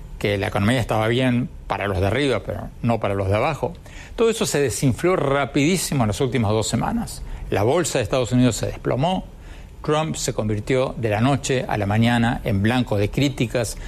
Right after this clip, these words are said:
por no haberle dado la importancia que debía desde un primer momento a la crisis del coronavirus. De hecho, Trump había minimizado en un principio los peligros del coronavirus, llevando a que muchos digan ahora que no tomó las medidas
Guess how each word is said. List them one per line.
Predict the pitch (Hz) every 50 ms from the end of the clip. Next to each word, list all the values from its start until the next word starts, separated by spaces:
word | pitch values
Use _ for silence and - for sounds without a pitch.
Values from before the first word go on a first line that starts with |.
| - - - - -
por | - - 101 104
no | 117 131 131 131 -
haberle | 127 117 120 120 120
dado | 113 113 117 120 120 117 113
la | 110
importancia | 107 107 104 110 104 101 - - 131 127 127 123 - - 113 104
que | - 104
debía | 98 104 104 113 120 120 113 110
desde | 104 95 98 87 107
un | 123 127 117
primer | - 117 110 117 117
momento | 110 110 101 107 113 113 110 110 - 117 104 101 - - - - - - -
a | - 98
la | 95 98 98
crisis | - - 117 - - 123 101
del | 92 101 98 95 98 104 104
coronavirus. | - 107 101 107 117 127 151 196 202 185 170 170 151 - - - - - - - - - - - - - - - - - - -
De | - 113 117 127
hecho, | 135 - - 120 104 - - - -
Trump | - 127 120 110
había | 117 113 123 123 120
minimizado | 120 123 117 113 113 107 98 - - 170 190 202 170
en | 139 120
un | 104 98
principio | - 110 101 - - 113 - 110
los | 104 101
peligros | 92 - 110 101 110 113 107 107 104 95
del | 98 98 92 98 95
coronavirus, | - 104 98 101 101 104 113 123 123 131 113 - - - - - - -
llevando | - 117 123 127 131 127 123 131 - -
a | 131 110
que | - 123
muchos | 120 180 220 208 165 131
digan | 139 147 147 135
ahora | 113 117 131 156 165 147 107 95 - - - - - -
que | - 113
no | 107 120 139 135
tomó | - 127 113 117 120 127 - -
las | 127 107 101 87
medidas | 95 107 113 120 120 120 117 110 - -